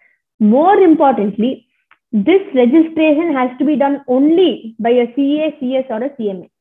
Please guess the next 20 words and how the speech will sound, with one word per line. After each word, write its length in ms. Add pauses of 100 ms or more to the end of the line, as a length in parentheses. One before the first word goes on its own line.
(280)
So 140
as 260 (120)
chartered 300
accountants, 500
it's 180
definitely 580
a 80
job 320
opportunity, 760 (240)
'cause 160 (180)
in 280
my, 320 (540)
uh, 320 (180)
I, 280
understanding, 840 (240)
not 360
many 300
clients 320
are 140
even 260